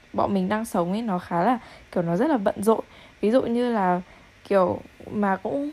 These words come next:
không phải là ai cũng có thời gian rảnh để dành ra ngồi với nhau xong nói chuyện này kia. Thế nên là mình, nếu như mình có cái khoảng thời gian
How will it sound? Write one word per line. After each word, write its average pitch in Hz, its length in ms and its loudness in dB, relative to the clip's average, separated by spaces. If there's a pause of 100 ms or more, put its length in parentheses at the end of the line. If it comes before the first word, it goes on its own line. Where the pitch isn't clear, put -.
(120)
không 285 240 0
phải 196 180 -2
là 180 380 -2
ai 254 200 4
cũng - 220 -6
có 190 140 2
thời 240 220 0
gian 240 240 0
rảnh 196 320 4
để 180 280 -4 (520)
dành 190 400 0
ra 226 360 0 (500)
ngồi 202 320 6
với 190 100 0
nhau 254 380 0
xong 247 240 -4
nói 185 240 2
chuyện - 320 -2
này 180 240 0
kia. 240 280 0 (340)
Thế 208 120 -4
nên 233 200 -4
là 202 220 -2
mình, 185 480 0 (320)
nếu 196 120 0
như 277 220 0
mình 240 240 0
có 190 140 0
cái 196 140 -2
khoảng 180 220 -2
thời 180 160 0
gian 226 500 -2